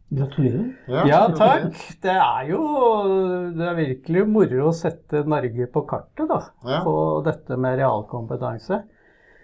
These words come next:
Speaker 3: Og grunnen til at vi fikk prisen, det er jo viktig da. Det, eh, juryen hadde, hadde to,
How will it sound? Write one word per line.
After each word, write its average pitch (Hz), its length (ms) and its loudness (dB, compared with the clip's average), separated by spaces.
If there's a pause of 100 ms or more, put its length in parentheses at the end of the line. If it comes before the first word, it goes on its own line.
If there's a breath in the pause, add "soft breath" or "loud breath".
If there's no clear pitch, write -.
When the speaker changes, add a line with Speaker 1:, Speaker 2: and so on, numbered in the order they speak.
(260 soft breath)
Speaker 3:
Og 185 120 6
grunnen 180 440 6
til 226 100 2
at 220 100 -4
vi 220 200 -2
fikk 196 320 -2 (100)
prisen, 180 420 2
det 190 80 4
er 180 160 6
jo 170 80 6
viktig 151 360 -2
da. - 100 -6 (800 loud breath)
Det, 143 120 2
eh, 160 280 2
juryen 151 460 4
hadde, 156 320 4 (100)
hadde 151 340 -8
to, 160 200 0